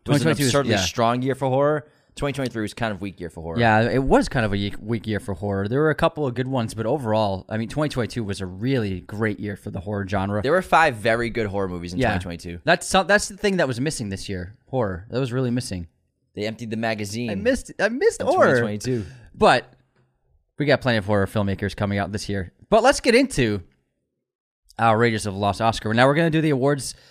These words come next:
Speaker 1: in the same order as the Academy does, uh, with their nominations. And we're using, if we didn't say before,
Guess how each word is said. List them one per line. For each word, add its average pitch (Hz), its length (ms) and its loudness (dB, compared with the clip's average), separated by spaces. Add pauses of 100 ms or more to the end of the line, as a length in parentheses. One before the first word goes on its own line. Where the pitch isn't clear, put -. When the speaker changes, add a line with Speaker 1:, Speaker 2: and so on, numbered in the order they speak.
(220)
Speaker 1:
in 147 240 2
the 135 60 0
same 151 280 0
order 143 300 4
as 113 240 0
the 123 80 -2
Academy 143 420 0
does, 101 400 -4 (480)
uh, 95 180 -4
with 107 140 -4
their 110 100 2
nominations. 110 480 -2
And 180 140 4
we're 196 100 6
using, 208 460 4 (220)
if 131 80 -4
we 151 80 0
didn't 151 180 0
say 147 160 0
before, 127 520 0